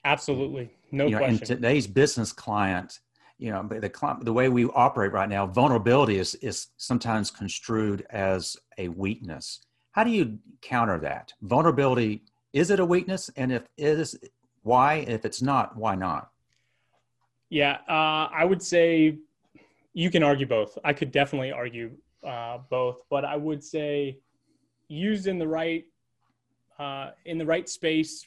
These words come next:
Speaker 1: for the right outcome that you're looking for, it is absolutely the tool. Um, but you can't just turn it on and off like a light switch. You can't,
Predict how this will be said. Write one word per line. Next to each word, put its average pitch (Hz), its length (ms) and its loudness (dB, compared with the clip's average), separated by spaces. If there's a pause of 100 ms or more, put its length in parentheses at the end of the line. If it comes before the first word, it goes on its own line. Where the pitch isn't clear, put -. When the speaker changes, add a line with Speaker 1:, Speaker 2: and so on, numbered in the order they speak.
Speaker 1:
for 139 240 -4
the 131 120 -8
right 147 200 0
outcome 143 320 0
that 135 120 0
you're 135 100 -4
looking 131 280 -6
for, 127 280 -6
it 139 160 -6
is 139 160 -2
absolutely 135 840 -8
the 120 180 -10
tool. - 460 -8 (400)
Um, 123 480 -4 (400)
but 165 100 2
you 165 120 -2
can't 185 320 -2
just 175 380 -2 (220)
turn 180 240 -2
it 160 100 0
on 151 220 0
and 139 120 -6
off 135 420 -10 (260)
like 135 200 -4
a - 20 -4
light 135 260 -4
switch. 127 340 -8
You 151 80 -14
can't, 190 300 -4